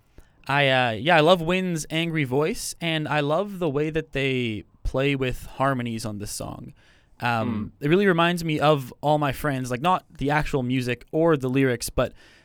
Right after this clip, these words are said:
Speaker 1: the way that the, um, harmonies are in the back of the dance track. Both of those have, like, I find electric guitar lines that really, really complement the lyrics and the overall melody. Um, I find, like, this, that you were, like, the main electric guitar, it creates such a specific emotion for me,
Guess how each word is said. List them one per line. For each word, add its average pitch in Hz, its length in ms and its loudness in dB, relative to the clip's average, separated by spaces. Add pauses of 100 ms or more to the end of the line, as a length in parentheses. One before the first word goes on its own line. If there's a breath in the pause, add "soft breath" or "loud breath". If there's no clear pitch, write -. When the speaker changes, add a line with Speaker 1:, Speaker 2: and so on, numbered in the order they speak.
(120 soft breath)
Speaker 1:
the 147 120 2
way 160 220 2
that 165 280 2
the, 127 260 0
um, 104 440 -2
harmonies 147 520 0
are 139 60 0
in 139 80 -2
the 123 80 -4
back 135 260 0
of 131 60 0
the 123 80 -2
dance 123 400 -4
track. 113 340 -4
Both 147 280 2
of 139 100 -8
those 147 220 2
have, 135 200 0
like, 127 320 -2 (800 soft breath)
I 151 80 4
find 156 160 2
electric 151 360 0
guitar 143 380 2
lines 131 460 0
that 123 180 -4
really, 147 460 -4
really 139 340 -2
complement 127 840 -2 (760)
the 127 160 -6
lyrics 127 500 0
and 135 180 -4
the 117 100 0
overall 123 460 2
melody. 117 520 -2 (400)
Um, 110 460 -2
I 143 80 0
find, 185 160 2
like, 151 160 2
this, 180 280 0
that 147 280 2
you 156 100 -6
were, 160 60 -4
like, 156 160 0
the 151 80 0
main 175 220 -2
electric 175 280 -2
guitar, 156 280 0
it 143 60 -2
creates 175 260 -2
such 165 180 -2
a 165 60 0
specific - 600 -4
emotion 127 480 -4
for 120 140 -10
me, 101 260 -8